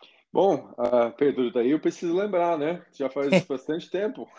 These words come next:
Speaker 1: <laughs> Então, ah, eu tava pensando sobre isso, porque, ah, falei, ok, talvez eu, eu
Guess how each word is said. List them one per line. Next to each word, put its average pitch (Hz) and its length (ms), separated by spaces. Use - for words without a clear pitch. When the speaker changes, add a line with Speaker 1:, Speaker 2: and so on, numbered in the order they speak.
Speaker 1:
<laughs> - 2500
Então, 196 600
ah, 151 440
eu 156 160
tava 214 200
pensando 156 420
sobre 117 460
isso, 123 240
porque, 107 600
ah, 98 640
falei, 123 180
ok, 147 280
talvez 113 380
eu, 101 420
eu 98 220